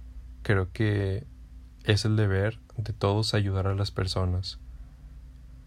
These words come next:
para intentar ayudarlos a que no pasen por lo mismo, porque creo que nadie merece pasar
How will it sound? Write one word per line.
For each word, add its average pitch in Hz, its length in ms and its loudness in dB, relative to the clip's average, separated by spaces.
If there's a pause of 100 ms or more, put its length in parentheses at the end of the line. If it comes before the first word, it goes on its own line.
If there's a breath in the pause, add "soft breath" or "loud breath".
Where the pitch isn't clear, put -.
(680)
para 101 720 4 (180)
intentar 107 440 4
ayudarlos 110 420 2
a 107 60 2
que 104 100 -2
no 101 120 0
pasen 107 300 2
por 104 140 -2
lo 98 80 0
mismo, 101 300 0
porque - 260 -8
creo 101 180 2
que 120 120 0
nadie 113 380 2
merece 101 420 0
pasar 98 420 -2